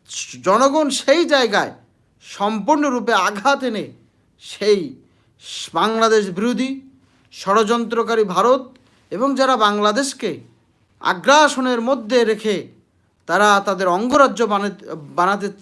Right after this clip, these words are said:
চেয়েছিল, সেটাকে ভুল ব্যর্থতার প্রমাণ দিয়েছে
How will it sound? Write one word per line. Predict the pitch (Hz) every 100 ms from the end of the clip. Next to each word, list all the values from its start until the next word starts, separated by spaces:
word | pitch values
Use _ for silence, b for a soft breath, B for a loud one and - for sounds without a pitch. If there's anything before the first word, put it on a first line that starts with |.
| -
চেয়েছিল, | 262 311 254 233 180 123 - _ _ _ _ _ _ _
সেটাকে | - 185 196 196 175
ভুল | - 160 165
ব্যর্থতার | 139 180 - 190 175
প্রমাণ | 143 160 156 143
দিয়েছে | 135 160 165 -